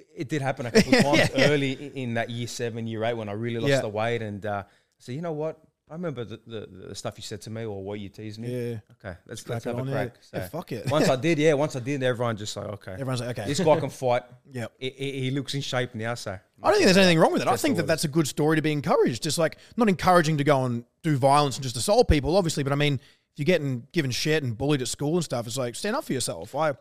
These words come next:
Speaker 1: Yeah, look,
Speaker 2: I think it's
Speaker 1: uh,
Speaker 2: important.
Speaker 1: it's, in today's world, you know, there, there's so much bullying.
Speaker 2: Yeah.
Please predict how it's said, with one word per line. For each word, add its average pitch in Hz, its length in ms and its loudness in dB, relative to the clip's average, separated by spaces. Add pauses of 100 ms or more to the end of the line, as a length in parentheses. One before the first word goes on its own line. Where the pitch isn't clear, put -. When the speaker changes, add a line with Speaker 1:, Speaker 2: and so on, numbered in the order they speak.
Speaker 1:
Yeah, - 220 2
look, 131 200 0
Speaker 2:
I 160 40 -10
think 185 120 0
it's 151 80 -2
Speaker 1:
uh, 139 40 -4
Speaker 2:
important. 135 320 -2
Speaker 1:
it's, - 280 -4 (880)
in 190 100 -20
today's 170 380 -6
world, 135 360 -2
you 107 100 -6
know, 110 180 -8
there, 110 160 -10
there's 123 180 -14
so 135 200 -6
much 123 200 -8
bullying. 98 320 -12 (100)
Speaker 2:
Yeah. 98 220 -16